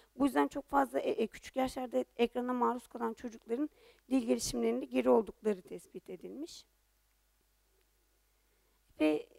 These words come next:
e, Halil Cibran'ın çok sevdiği bir şiirim-, şiirinin bir parçasıyla, e, sunumumu sonlandırmak istiyorum. "Çocuklarınızın, çocuklarınız sizin çocuklarınız değil.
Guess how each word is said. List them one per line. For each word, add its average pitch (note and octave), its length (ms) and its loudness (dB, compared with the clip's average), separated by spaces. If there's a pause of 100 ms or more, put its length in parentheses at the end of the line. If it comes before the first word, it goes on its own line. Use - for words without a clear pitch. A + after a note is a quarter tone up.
(220)
e, A3+ 280 -6
Halil C#4 260 2
Cibran'ın C4+ 320 -2
çok C#4 180 -6
sevdiği B3 420 -4
bir B3 40 -10
şiirim-, A#3 640 -6
şiirinin A#3 580 -2
bir A#3+ 60 -6
parçasıyla, A3+ 800 -4 (180)
e, G#3 280 -2
sunumumu G#3+ 560 -2
sonlandırmak G3+ 720 0
istiyorum. - 400 -16 (800)
"Çocuklarınızın, E4 880 6 (500)
çocuklarınız C#4 600 2
sizin B3 360 0
çocuklarınız G#3+ 720 0
değil. E3+ 200 -4